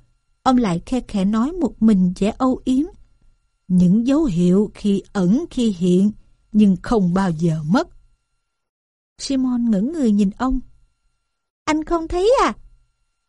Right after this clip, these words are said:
Jen nói gần như hét lên với anh trai. "Đó không phải là mặt trời, đó là mặt trăng." Sắc mặt Simon bắt đầu thay đổi liên tục, cứ như bầu trời vào một ngày đầy gió.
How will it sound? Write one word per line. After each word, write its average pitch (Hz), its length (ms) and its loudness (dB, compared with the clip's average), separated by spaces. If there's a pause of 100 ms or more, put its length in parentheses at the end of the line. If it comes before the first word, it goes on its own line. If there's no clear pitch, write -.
(100)
Jen 240 160 2
nói 233 300 0
gần 196 180 2
như 226 200 2
hét 349 200 -4
lên 269 200 2
với 330 100 -2
anh 254 160 0
trai. 247 340 -4 (760)
"Đó 381 220 0
không 392 160 -2
phải 294 200 0
là 415 100 0
mặt 339 220 -2 (140)
trời, 320 320 2 (220)
đó 302 160 -2
là 480 140 -2
mặt 302 160 -6 (120)
trăng." 359 340 -2 (1000)
Sắc - 260 -4
mặt 233 120 -2 (180)
Simon 247 520 0
bắt 294 160 -4
đầu 208 240 0
thay 254 160 -4
đổi 208 180 0
liên 294 260 0
tục, 220 300 0 (480)
cứ 415 160 4
như 339 120 0
bầu 233 220 2
trời 214 400 0
vào 220 100 0
một 220 180 0
ngày 220 260 0
đầy 214 300 -2
gió. 247 300 -6